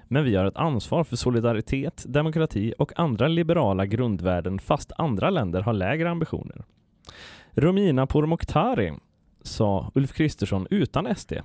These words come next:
Absolut. Ulf Kristersson med S D? Nej tack." Gulan Avci,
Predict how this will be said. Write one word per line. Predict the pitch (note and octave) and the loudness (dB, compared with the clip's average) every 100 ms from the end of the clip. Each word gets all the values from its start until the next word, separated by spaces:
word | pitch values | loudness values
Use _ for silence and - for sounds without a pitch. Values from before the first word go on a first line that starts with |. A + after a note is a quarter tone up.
| - | -8
Absolut. | - G2+ - G2 - - - _ - | -4 -4 -4 -4 -6 -10 -20 _ -4
Ulf | A#2+ | -2
Kristersson | - C#3 A#2+ G2+ A#2 | 0 -2 -2 0 0
med | A2+ A#2+ F#3 | 2 0 -2
S | E3+ | -4
D? | - C2 - _ | -6 -10 -12 _
Nej | - E2+ | -8 -6
tack." | D#2+ - - - _ _ _ _ _ - _ _ _ _ - - | -6 -8 -12 -20 _ _ _ _ _ -20 _ _ _ _ -6 -4
Gulan | G#2+ B2 C#3+ D#3+ | 2 4 4 2
Avci, | - A3+ - - G2+ | 0 0 -2 -4 -4